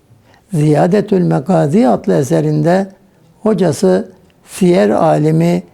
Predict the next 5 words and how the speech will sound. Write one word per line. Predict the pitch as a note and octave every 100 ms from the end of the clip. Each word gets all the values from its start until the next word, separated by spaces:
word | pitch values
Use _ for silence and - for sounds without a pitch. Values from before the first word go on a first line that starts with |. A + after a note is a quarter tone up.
| _ _ _
İbni | A#3 A3 G#3 E3
İshak'tan | E3 - D3 C3+ - F3 F3 - _ _ _
şunu | - - A3 A#3
rivayet | F3 D3 C#3 C#3 -
etmiştir. | C3+ - C#3 - E3